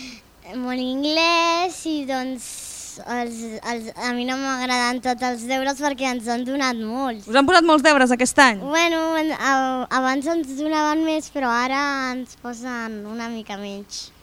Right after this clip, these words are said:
Speaker 2: Quin curs fas?
Speaker 1: Tercer.
Speaker 2: A tercer hi ha forces deures, eh? L'any que ve quart ja ho veuràs.
Speaker 1: Mhm.
Speaker 2: <laughs> Escolta'm, i aquest estiu què faràs?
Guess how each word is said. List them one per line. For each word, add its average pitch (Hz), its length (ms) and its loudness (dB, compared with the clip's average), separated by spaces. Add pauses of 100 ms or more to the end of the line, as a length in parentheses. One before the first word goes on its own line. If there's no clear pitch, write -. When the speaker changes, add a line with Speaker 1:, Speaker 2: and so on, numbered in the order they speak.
Speaker 2:
Quin 254 160 2
curs 233 240 4
fas? 180 300 -2 (260)
Speaker 1:
Tercer. 233 460 -6 (260)
Speaker 2:
A 196 100 -8
tercer 202 300 4
hi 233 60 8
ha 220 40 6
forces 196 380 2
deures, 156 320 2
eh? 247 80 8
L'any 240 160 8
que 233 80 8
ve 220 100 10
quart 208 220 10
ja 180 80 4
ho - 20 -4
veuràs. 151 360 -10 (320)
Speaker 1:
Mhm. 247 320 -6 (340)
Speaker 2:
<laughs> - 400 -2
Escolta'm, 269 380 6
i - 20 8
aquest 254 220 6
estiu 285 180 2
què 285 80 8
faràs? 254 380 4